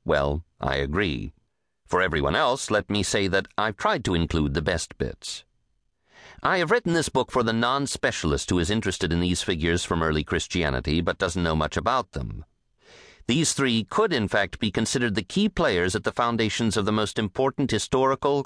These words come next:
cultural, social, political, and, of course, religious institution of Western civilization, the Christian Church. But not only are they historically significant, they are also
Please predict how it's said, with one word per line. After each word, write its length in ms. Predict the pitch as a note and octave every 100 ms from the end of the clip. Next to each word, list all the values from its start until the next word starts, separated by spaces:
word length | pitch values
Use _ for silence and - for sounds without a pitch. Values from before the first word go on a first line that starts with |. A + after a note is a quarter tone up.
| -
cultural, 600 | B2 A#2 - B2 A#2+ B2+
social, 500 | - C3 A#2+ C#3 C#3+
political, 640 | - G#2+ A2+ B2+ A#2+ C#3 - - - - - _
and, 200 | - D3
of 120 | F3+ -
course, 260 | C3+ -
religious 460 | B2+ B2 D#3+ D3+ -
institution 640 | A#2 - A2 A2+ G2+ B2
of 100 | A#2
Western 320 | A#2+ A#2 B2+ A#2
civilization, 1000 | B2+ A#2+ C3 D3+ D3+ - - G#1 - - _ _ _
the 80 | -
Christian 400 | A#2+ - A2 G2+
Church. 540 | - D#3 E2+ - - _ _ _ _ _ _ -
But 160 | -
not 240 | C#3 F3+ G#3
only 200 | F3 C3
are 100 | A2
they 120 | G#2
historically 720 | F#2+ - E3 C#3+ F#2 F2 D2+
significant, 880 | - D#2 D2+ D2+ C#2+ - A1+ - - - - _ _ -
they 140 | G#2
are 160 | A#2 -
also 420 | E3+ C3+ E2+